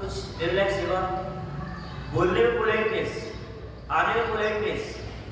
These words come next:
कोई काम सौंपा, उस काम को सौंपने के बाद उस काम की पूर्णाहुति को वापस आकर बताना, ये कहाँ सुनते हो? कल्पसूत्र में जब वृत्तांत सुनते हैं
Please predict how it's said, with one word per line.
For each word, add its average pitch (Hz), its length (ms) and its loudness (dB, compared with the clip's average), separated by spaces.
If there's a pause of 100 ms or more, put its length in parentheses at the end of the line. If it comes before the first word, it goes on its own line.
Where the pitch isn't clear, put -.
(600)
कोई 285 200 2
काम - 280 4
सौंपा, 196 300 4 (960)
उस - 120 -6
काम 180 320 4
को 240 140 4
सौंपने 185 340 0
के 156 80 -2
बाद - 540 2 (340)
उस - 140 -10
काम 180 360 2
की 180 60 -4
पूर्णाहुति 196 480 0
को - 60 -2
वापस - 300 2
आकर - 200 2
बताना, - 600 0 (1120)
ये - 140 -4
कहाँ 196 280 6
सुनते 220 240 -2
हो? 214 80 0 (1300)
कल्पसूत्र 226 580 4
में 220 240 2
जब 226 340 0
वृत्तांत 202 400 2
सुनते 208 220 -4
हैं - 440 -2